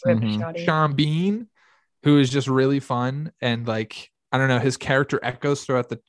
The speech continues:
Speaker 3: the trilogy as you meet, like, his father and his brother. And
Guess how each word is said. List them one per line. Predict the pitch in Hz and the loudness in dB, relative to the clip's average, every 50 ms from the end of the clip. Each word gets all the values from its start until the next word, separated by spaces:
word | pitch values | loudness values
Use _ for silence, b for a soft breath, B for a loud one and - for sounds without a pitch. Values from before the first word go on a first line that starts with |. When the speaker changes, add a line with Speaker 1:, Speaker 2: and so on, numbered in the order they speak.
| - | -8
Speaker 3:
the | 143 131 | -8 -8
trilogy | 127 - - 143 139 135 135 131 139 139 135 | -6 -2 0 2 2 2 0 -2 0 0 0
as | 123 123 123 | 0 -2 -4
you | 117 | -8
meet, | 117 120 113 110 | -10 -10 -10 -10
like, | 113 - - | -10 -10 -10
his | 123 - | -12 -14
father | - - - 104 113 110 110 117 117 117 117 117 | -10 -6 -4 -2 -2 -2 -2 0 0 0 0 0
and | 110 117 | -2 -4
his | 123 113 113 | -8 -8 -10
brother. | 120 - 107 107 107 107 107 113 113 113 110 | -10 -10 -8 -8 -8 -6 -6 -6 -4 -4 -6
And | 107 104 - | -6 -10 -14